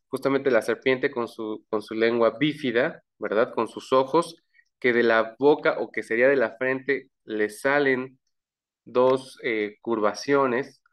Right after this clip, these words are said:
que se han interpretado como cuernos y que además, eh, se, se vinculan estrechamente o, o, o la propuesta que se ha, que se ha considerado se, se vincula con dos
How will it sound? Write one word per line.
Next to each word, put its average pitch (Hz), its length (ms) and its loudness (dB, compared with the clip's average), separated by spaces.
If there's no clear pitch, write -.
que 104 340 -4
se - 160 -6
han 120 80 0
interpretado 123 640 2
como 104 280 -6
cuernos 135 560 2
y 185 260 -4
que 170 180 4
además, 143 760 2
eh, 107 840 -4
se, - 420 0
se 110 440 -2
vinculan 123 720 0
estrechamente 131 1120 -2
o, 110 140 -4
o, 107 300 -2
o 113 40 2
la 110 220 0
propuesta 127 560 -2
que 113 100 -6
se 117 180 -2
ha, 117 160 -2
que 101 80 -16
se - 120 -2
ha - 80 -4
considerado 104 720 -2
se, 123 380 2
se - 180 -4
vincula 131 600 -2
con 135 380 0
dos 131 280 -2